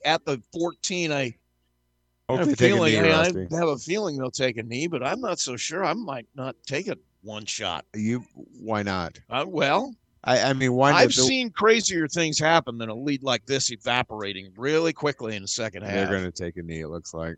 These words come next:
Speaker 1: Looks like they're gonna be, yeah, they're gonna be in tight. The quarterback's gonna take the snap from the center. They're in victory formation, so that's gonna do the first half, as they will take a knee, and that will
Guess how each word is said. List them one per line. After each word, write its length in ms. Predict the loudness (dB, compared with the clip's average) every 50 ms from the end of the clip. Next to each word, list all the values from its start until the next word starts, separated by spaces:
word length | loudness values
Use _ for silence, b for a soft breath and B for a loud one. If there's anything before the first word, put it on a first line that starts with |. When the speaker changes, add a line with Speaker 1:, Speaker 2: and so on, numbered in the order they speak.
| _ -18
Speaker 1:
Looks 280 | -20 -18 -14 -8 -6
like 120 | -6 -6 -6
they're 140 | -6 -10 -8
gonna 220 | -8 -8 -8 -8
be, 500 | -8 -8 -8 -8 -6 -6 -8 -8 -10 -12 -16 _ _ _ _ _ _ _ _ _ _ _ _ _ _ _ _ _ _ -12 -8
yeah, 160 | -6 -6 -6
they're 140 | -6 -6 -6
gonna 140 | -6 -6 -6
be 120 | -6 -8 -10
in 100 | -10 -8
tight. 340 | -4 -2 0 0 0 -4
The 80 | -6 -18
quarterback's 640 | -14 -8 -6 -6 -6 -4 -6 -6 -6 -6 -6 -8
gonna 180 | -10 -10 -14 -12
take 240 | -8 -6 -6 -6 -6
the 100 | -6 -6
snap 380 | -6 -4 -4 -4 -6 -8 -8 _
from 160 | -14 -14 -12
the 80 | -8 -6
center. 420 | -4 -4 -2 -4 -4 -2 -2 -2
They're 200 | -2 -2 -2 -2
in 100 | -4 -6
victory 380 | -6 -8 -8 -8 -6 -10 -10 -10
formation, 640 | -8 -8 -8 -6 -6 -6 -6 -4 -6 -6 -10 -10
so 120 | -10 -8 -6
that's 220 | -6 -6 -6 -10
gonna 160 | -14 -14 -16
do 260 | -16 -12 -10 -8 -8 -8
the 60 | -10
first 360 | -12 -12 -12 -10 -10 -10 -8
half, 340 | -6 -4 -4 -2 -4 -4 -8 _ _ _ _ b b b b _ _ _ _ _ _ -14 -14
as 140 | -12 -10 -6
they 180 | -4 -2 -2
will 360 | -2 -2 -4 -4 -6 -8 -10 -12 _ _ _ _ -4
take 240 | 0 0 2 2 0
a 40 | -2
knee, 420 | -2 0 0 2 2 2 2 2
and 120 | 0 0
that 260 | 0 0 0 0 -2 0
will 520 | 0 0 2 0 0 -2 -4 -4 -8